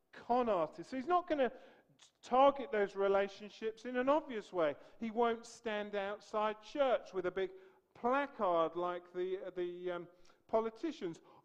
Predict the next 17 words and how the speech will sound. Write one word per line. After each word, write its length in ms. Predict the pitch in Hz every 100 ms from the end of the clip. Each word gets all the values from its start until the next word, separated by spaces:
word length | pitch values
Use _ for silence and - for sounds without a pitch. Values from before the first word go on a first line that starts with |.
| -
offering 680 | 247 262 226 233 220 214 208 202
us 400 | 214 202 190 - _ _ -
a 140 | 220 240
church 500 | - - 185 175 180
split. 680 | - - - 302 311 185 - - - - _ _ _ _
He 320 | - 247 247 247
is 400 | 226 233 226 - _ _
not 280 | 262 269 269
gonna 180 | 240 233
call 480 | - - 240 240 226
you 200 | 202 202
up 280 | 220 226 -
with 360 | 185 190 185 180 -
a, 40 | 185
a, 640 | 170 170 185 175 170 175
an 80 | 180
overseas 760 | 214 214 202 - 196 185 170